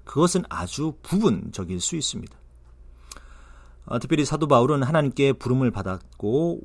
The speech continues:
위임을 받았으며 또 보냄을 받았지만 가는 곳마다 고난을 받았습니다. 심지어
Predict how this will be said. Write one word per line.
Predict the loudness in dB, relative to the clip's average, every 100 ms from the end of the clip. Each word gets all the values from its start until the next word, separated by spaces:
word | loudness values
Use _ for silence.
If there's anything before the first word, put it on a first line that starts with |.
| -6
위임을 | 0 4 4 2 -2
받았으며 | -4 -6 -6 -6 -6 -6 -8 -4
또 | 2 4 2 -6 -16
보냄을 | -4 2 4 4 2
받았지만 | -2 -6 -6 -4 -2 -2 -6 -14 -20 -20 -6
가는 | 4 6 6
곳마다 | 4 0 -2 -4 -4 -4 -6
고난을 | -4 -2 -2 -4 -10
받았습니다. | -8 -8 -8 -10 -14 -20 -20 -20 -20 -20 -14
심지어 | -4 -4 0 0 -2